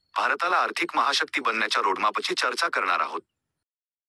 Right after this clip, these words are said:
ज्योतिर्मय क्षमतेची भूमी असलेले भारत आर्थिकदृष्ट्या पुढे जाण्यास सज्ज आहे. परंतु या क्षमतेला वास्तवात आणण्यासाठी स्पष्ट ध्येय आणि धोरणात्मक कृती आवश्यक आहे.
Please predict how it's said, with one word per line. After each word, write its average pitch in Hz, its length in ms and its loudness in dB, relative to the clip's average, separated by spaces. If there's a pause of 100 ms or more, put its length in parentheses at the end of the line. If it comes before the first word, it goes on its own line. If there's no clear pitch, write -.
(720)
ज्योतिर्मय 170 500 0
क्षमतेची 120 540 -2
भूमी 117 240 -2
असलेले 131 360 0
भारत 147 380 -2
आर्थिकदृष्ट्या 139 680 -2
पुढे - 280 -2
जाण्यास 123 280 0
सज्ज - 340 0
आहे. 76 200 -4 (760)
परंतु 151 340 0
या 156 200 2
क्षमतेला 117 500 0
वास्तवात 139 520 2
आणण्यासाठी 104 540 0
स्पष्ट - 400 0
ध्येय 139 240 -2
आणि 156 120 0
धोरणात्मक 117 600 0
कृती 151 320 -2
आवश्यक 127 420 2
आहे. 82 200 -4